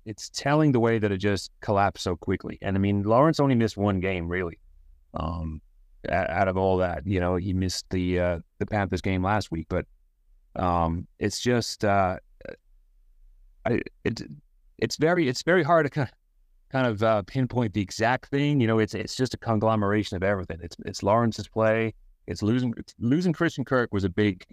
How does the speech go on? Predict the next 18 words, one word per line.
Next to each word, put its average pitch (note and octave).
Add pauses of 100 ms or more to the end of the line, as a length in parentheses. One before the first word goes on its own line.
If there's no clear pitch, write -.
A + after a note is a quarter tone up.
uh, F2+
a F#2
big, F#2+
uh, F#2
blow F#2
to E2+
the F2
Jags. F#2 (440)
Um, F#2 (140)
I G#2
know A2
there's G2
definitely A2+
questions G#2+
about F#2+
Peterson G#2
and F2+
his, E2+